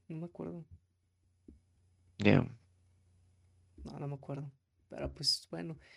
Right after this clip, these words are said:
Speaker 1: Igual y, pues, no hay mucho que, que decir de estos episodios. Si los
Speaker 2: Sí.
Speaker 1: viste, sabrás que no hay mucho que decir porque está impresionante, está chido.
Speaker 2: Sí, sí, sí.
Speaker 1: Pero
Speaker 2: Sí.
Speaker 1: espero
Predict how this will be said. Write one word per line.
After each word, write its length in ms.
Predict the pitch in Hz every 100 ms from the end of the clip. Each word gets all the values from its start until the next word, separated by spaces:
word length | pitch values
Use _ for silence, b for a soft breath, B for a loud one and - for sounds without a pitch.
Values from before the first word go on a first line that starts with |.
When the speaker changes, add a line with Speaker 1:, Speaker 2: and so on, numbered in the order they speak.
| - -
Speaker 1:
Igual 280 | 165 165 196
y, 520 | 208 175 147 143 139 - - _ -
pues, 100 | 151
no 80 | 160
hay 60 |
mucho 360 | 170 175 - -
que, 280 | - 160 - - - _ _ _
que 140 | - 143
decir 220 | 131 160
de 60 |
estos 440 | 165 - 151 - -
episodios. 640 | 160 139 139 156 185 - - -
Si 100 | 143
los 160 | 139
Speaker 2:
Sí. 40 | 139
Speaker 1:
viste, 600 | 139 - 85 107 135 135 135
sabrás 360 | 143 135 139 135
que 320 | 160 147 135 135 _ _
no 80 | 147
hay 80 | 147
mucho 280 | 143 143 -
que 100 | -
decir 280 | 139 131 165
porque 160 | - -
está 160 | -
impresionante, 720 | 147 151 147 143 139 139 175 - _ -
está 200 | - 135
chido. 260 | - 151
Speaker 2:
Sí, 100 | 120
sí, 120 | 117
sí. 120 | 120 117 - - _ _ _ -
Speaker 1:
Pero 180 | 139 139
Speaker 2:
Sí. 160 | 110 113 - _ -
Speaker 1:
espero 640 | 139 - 139 147 151 147